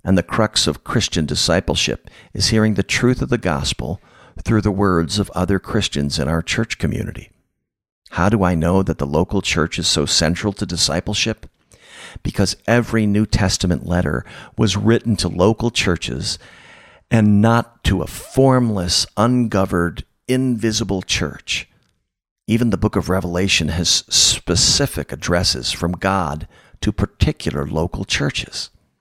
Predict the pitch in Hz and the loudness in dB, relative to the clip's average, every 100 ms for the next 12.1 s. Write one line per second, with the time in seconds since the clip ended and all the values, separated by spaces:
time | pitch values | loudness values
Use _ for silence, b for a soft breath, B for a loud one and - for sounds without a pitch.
0 | _ _ _ _ - 160 - - - - | _ _ _ _ 0 2 2 0 -2 -2
1 | 110 117 87 92 - 87 95 90 92 90 | 2 2 2 -4 0 0 2 2 2 2
2 | 73 71 - - - - 98 - 50 - | 0 -2 -4 -2 -4 -2 -2 -2 -4 -10
3 | B B B - - - - - 98 92 | B B B -2 0 0 -2 0 2 2
4 | 85 - - 76 73 67 - 127 131 - | 2 0 -2 -2 -2 -6 0 2 2 0
5 | 92 76 - 67 - B B B - - | 0 0 -2 -4 -8 B B B -4 0
6 | 98 113 139 127 123 - 101 101 98 87 | 4 4 6 6 4 2 2 4 2 2
7 | 87 - 76 - 80 85 65 69 - B | 0 -2 -2 2 2 0 -6 -4 -6 B
8 | B - 90 90 - 92 98 95 80 67 | B -6 0 0 0 2 2 2 0 0
9 | - 92 85 64 67 69 71 78 80 82 | 0 2 2 -2 -4 -4 -4 -4 -2 0
10 | 78 76 - 85 80 80 - 82 85 82 | -2 -2 -2 0 0 -4 -6 -4 -2 -2
11 | 78 53 50 80 71 - - - - - | -2 -6 -6 -6 -6 -4 -2 -2 -6 -4
12 | - | -4